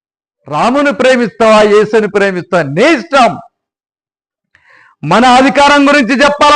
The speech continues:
ముందు, మనకు ఎన్ని ఓట్లున్నాయో మనకు అన్ని సీట్లు ఉండాలా,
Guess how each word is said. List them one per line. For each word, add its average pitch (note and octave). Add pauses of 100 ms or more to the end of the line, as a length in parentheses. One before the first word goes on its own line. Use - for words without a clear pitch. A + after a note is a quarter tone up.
(120)
ముందు, D4+ (1200)
మనకు A#3+ (140)
ఎన్ని C4 (140)
ఓట్లున్నాయో B3+
మనకు B3
అన్ని A#3+
సీట్లు B3
ఉండాలా, G#3